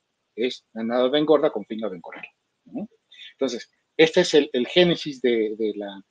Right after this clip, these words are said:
de la, eh, digamos, del desarrollo, y pues como todo, eh, entonces, pues empezamos a hacer las impresiones en tres D,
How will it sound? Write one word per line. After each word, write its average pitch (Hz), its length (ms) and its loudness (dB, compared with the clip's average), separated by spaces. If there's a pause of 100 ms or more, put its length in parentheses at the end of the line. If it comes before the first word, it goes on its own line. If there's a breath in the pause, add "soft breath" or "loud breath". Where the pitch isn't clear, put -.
(460 soft breath)
de 117 220 -2
la, 110 320 -4
eh, 101 280 -8
digamos, 113 240 -4
del 127 120 2
desarrollo, 196 560 8 (420 soft breath)
y 220 300 8
pues - 160 4
como 135 240 -2
todo, 147 500 6
eh, 113 160 -2
entonces, - 640 -2
pues - 140 -4
empezamos 131 340 2
a - 20 -8
hacer 120 160 -2
las 107 240 -2
impresiones 110 520 -8
en - 80 -18
tres 131 260 -4
D, 170 360 6